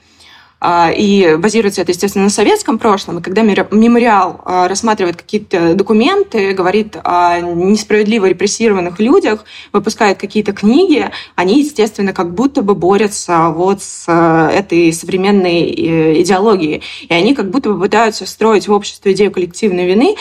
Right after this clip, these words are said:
и я бы даже сказала, не коллективной вины, а коллективной ответственности за Советский Союз. И, э, команда, люди, которые всё это делают, говорят о том, что это прошлое, которое нам нужно осознать, что мы могли двигаться дальше.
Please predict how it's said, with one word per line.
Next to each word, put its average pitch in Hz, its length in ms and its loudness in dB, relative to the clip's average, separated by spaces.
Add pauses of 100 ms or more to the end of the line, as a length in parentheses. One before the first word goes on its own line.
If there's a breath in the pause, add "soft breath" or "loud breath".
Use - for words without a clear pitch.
(140 loud breath)
и 285 140 -2
я 185 100 2
бы 202 60 2
даже 196 120 -2
сказала, 196 300 -2
не - 80 -2
коллективной 208 520 -2
вины, 175 200 0
а 156 100 0
коллективной 180 440 -2
ответственности 214 760 -2
за 170 140 -4
Советский 170 440 -4
Союз. 190 480 0 (1400 soft breath)
И, 233 220 2
э, 185 600 0
команда, 190 800 2 (500)
люди, 214 280 0
которые 185 260 -2
всё 196 140 -4
это 180 140 0
делают, 233 340 0
говорят 202 260 -2
о 165 60 -4
том, 294 220 2
что 190 680 2
это 180 140 -4
прошлое, 202 320 -2
которое 185 260 -2
нам 180 140 0
нужно 202 200 0
осознать, 202 500 0
что - 160 -8
мы 170 100 0
могли 208 300 2
двигаться 196 420 -2
дальше. 185 460 -2